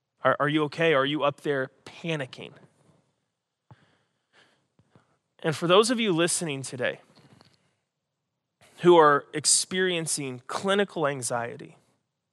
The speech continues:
something you don't want, something that you've tried to combat, something that is truly, truly hindering your life, then I want you to know that this verse, all it does is create more anxiety.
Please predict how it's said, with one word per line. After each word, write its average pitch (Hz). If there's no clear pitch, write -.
something 156
you 160
don't 170
want, 143
something 143
that 131
you've 147
tried 143
to 160
combat, 139
something 151
that 131
is 135
truly, 180
truly 147
hindering 143
your 135
life, 123
then 160
I 170
want 214
you 202
to 156
know 165
that 139
this 202
verse, 151
all 170
it 160
does 143
is 135
create 156
more 151
anxiety. 135